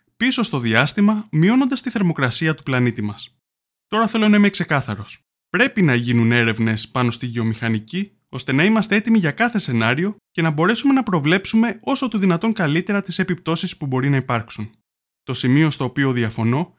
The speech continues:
είναι το να εντάξουμε από τώρα τέτοιες λύσεις στα σχέδιά μας. Δυστυχώς, υπάρχουν συμφέροντα που ψάχνουν τρόπους και αφορμές για να συνεχίσουν να καίνε ορυκτά καύσιμα. Δεν πρέπει σε καμία περίπτωση να αποπροσανατολιστούμε. Οποιαδήποτε άλλη λύση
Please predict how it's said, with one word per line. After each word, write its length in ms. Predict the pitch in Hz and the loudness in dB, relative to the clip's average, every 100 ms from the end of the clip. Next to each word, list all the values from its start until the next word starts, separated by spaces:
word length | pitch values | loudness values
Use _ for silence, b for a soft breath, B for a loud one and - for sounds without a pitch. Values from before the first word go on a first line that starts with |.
| _ | _
είναι 220 | - 185 233 | -2 0 2
το 120 | 240 | 2
να 100 | 202 | 2
εντάξουμε 480 | 147 160 190 214 190 | 2 0 2 4 2
από 220 | 143 135 | 2 -4
τώρα 300 | 180 190 123 | 0 0 -2
τέτοιες 340 | 113 - 117 | -6 -6 -4
λύσεις 220 | 117 120 | -2 -2
στα 120 | - 120 | -4 -6
σχέδιά 380 | 120 113 113 | -4 -2 -2
μας. 340 | 110 104 - _ _ _ _ _ _ 127 | -4 -6 -12 _ _ _ _ _ _ -6
Δυστυχώς, 540 | 123 127 151 214 - - | -4 -4 -2 -2 -4 -10
υπάρχουν 420 | 147 208 226 254 | -2 -2 0 0
συμφέροντα 540 | 214 156 165 190 190 | 2 0 2 0 0
που 100 | 196 | -4
ψάχνουν 400 | 156 226 233 220 | -2 -2 2 2
τρόπους 380 | - 208 220 190 | 2 -2 -2 -6
και 80 | 156 | -4
αφορμές 580 | 120 117 107 156 - - | -4 -2 0 0 -2 -10
για 140 | 135 143 | -4 0
να 100 | 139 | 0
συνεχίσουν 540 | 143 127 214 214 247 | 2 0 0 0 2
να 80 | 202 | 2
καίνε 320 | - 190 190 | 2 4 4
ορυκτά 360 | 180 147 - 143 | 2 -2 -6 -2
καύσιμα. 560 | 127 - 110 98 - _ _ - | -2 -2 -4 -6 -10 _ _ -6
Δεν 240 | 143 196 | 0 0
πρέπει 220 | 202 226 | 0 -2
σε 120 | 220 | -2
καμία 420 | 220 143 185 226 - | 0 4 4 4 2
περίπτωση 480 | 123 151 - - | 0 -2 -4 -2
να 60 | 151 | -2
αποπροσανατολιστούμε. 1120 | 143 135 127 131 120 123 117 - 117 104 - _ _ _ | -2 -4 -2 -2 -2 -2 -4 -2 -2 -2 -10 _ _ _
Οποιαδήποτε 720 | - 127 120 131 208 202 139 | -12 -6 -4 -2 0 0 0
άλλη 220 | 175 208 131 | 2 2 2
λύση 500 | 113 139 202 185 | 0 0 -2 -4